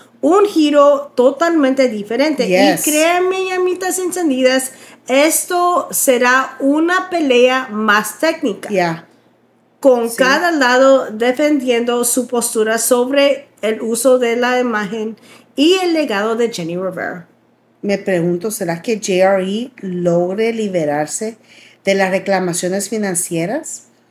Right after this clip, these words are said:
Speaker 2: ¿O crees tú que Cinta sacará una sorpresa de último minuto? Porque nos ha
Speaker 1: Ay,
Speaker 2: sorprendido.
Speaker 1: ah, sí, sí.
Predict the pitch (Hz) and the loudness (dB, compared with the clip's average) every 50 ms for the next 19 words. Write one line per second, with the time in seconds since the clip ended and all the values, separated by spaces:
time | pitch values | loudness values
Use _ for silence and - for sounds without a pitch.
0 | _ _ _ 196 185 190 214 214 220 214 214 - 254 254 - 220 - - 214 214 | _ _ _ -6 -4 -2 0 0 0 0 -2 -4 -6 -6 -4 -4 -4 -4 -4 -4
1 | 220 214 240 247 - - 202 - 190 175 170 170 180 185 185 196 214 220 214 208 | -4 -4 -2 -2 -2 -4 -4 -4 -4 -4 -2 -2 -2 -2 -2 -2 -2 -2 -2 -2
2 | 196 190 - 196 165 185 - - 180 175 175 180 220 220 202 175 175 175 180 202 | -4 -2 -2 -2 -4 -4 -4 -4 -4 -4 -2 -2 -2 -2 -2 -2 -4 -6 -6 -6
3 | 202 208 202 196 180 180 190 190 - - - - 208 202 208 226 277 302 302 - | -6 -4 -4 -2 -2 -4 0 2 2 2 2 0 -6 -2 0 0 0 0 2 2
4 | 285 269 277 277 - - - - - 220 220 208 - 214 202 202 190 196 214 247 | 2 0 0 -4 -12 -20 -16 -6 -2 0 0 0 2 2 2 2 2 0 0 0
5 | 277 285 269 277 269 262 262 220 233 226 226 220 185 165 - - 208 185 180 196 | 2 4 4 4 4 4 4 2 0 -2 0 0 -2 -2 -4 -4 -4 -4 -4 -6
6 | 185 175 - - - 180 165 170 170 | -8 -12 -14 -12 -8 -8 -8 -8 -8